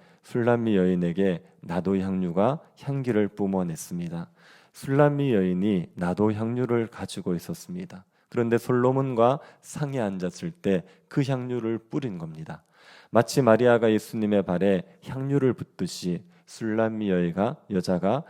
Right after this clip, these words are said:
향유를 쏟은 거죠. 이렇게 향유를 쏟는다는 것은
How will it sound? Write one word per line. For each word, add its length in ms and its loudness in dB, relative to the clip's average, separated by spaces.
향유를 540 -2
쏟은 420 -6
거죠. 400 -12
이렇게 380 6
향유를 400 4
쏟는다는 640 2
것은 480 -2